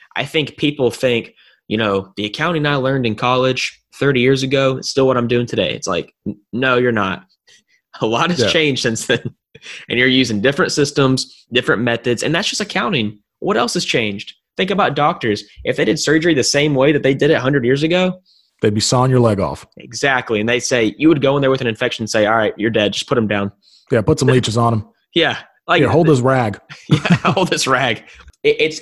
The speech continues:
Speaker 1: it, when you graduate college or high school, or when you stop going to school altogether, the learning, in my opinion, has just begun.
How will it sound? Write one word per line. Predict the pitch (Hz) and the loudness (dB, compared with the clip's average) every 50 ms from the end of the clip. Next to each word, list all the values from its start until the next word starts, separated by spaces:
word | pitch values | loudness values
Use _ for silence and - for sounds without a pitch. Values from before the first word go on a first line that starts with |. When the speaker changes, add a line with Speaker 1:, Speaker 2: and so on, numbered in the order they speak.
| - | -10
Speaker 1:
it, | - 90 - - 117 | -8 -8 -8 -6 -4
when | 135 143 156 170 190 | 0 0 0 0 0
you | 196 170 | -2 0
graduate | 143 151 147 151 147 156 160 156 160 151 - - - | 0 0 0 0 0 2 2 4 4 2 0 -6 -6
college | - 135 123 120 120 123 120 - | -2 0 2 4 4 4 2 2
or | 120 117 110 | 0 0 0
high | - 120 113 113 | 0 -4 -4 -4
school, | - - - 117 117 | -4 -4 0 2 2
or | 117 110 113 | 2 2 2
when | 113 127 131 | 2 2 2
you | 135 127 117 | 0 -2 -2
stop | - - 156 - 143 | -2 -2 -2 -2 -2
going | 151 147 143 135 | -4 -4 -4 -4
to | 123 | -4
school | - - 139 123 | -4 0 0 2
altogether, | 117 117 - 120 110 101 101 101 101 98 - _ _ _ _ _ _ _ _ _ _ _ _ _ _ _ - | 2 0 0 0 0 0 0 0 -2 -4 -8 _ _ _ _ _ _ _ _ _ _ _ _ _ _ _ -8
the | 117 | -4
learning, | 117 131 147 175 185 170 143 135 | -2 0 0 2 2 0 0 0
in | 123 | 0
my | 123 127 | -2 -4
opinion, | 123 123 123 117 | -4 -4 -4 -4
has | 101 | -2
just | - 113 - - | -2 -4 -4 -4
begun. | 101 104 113 104 95 98 92 | -4 -2 -2 -2 -2 -4 -10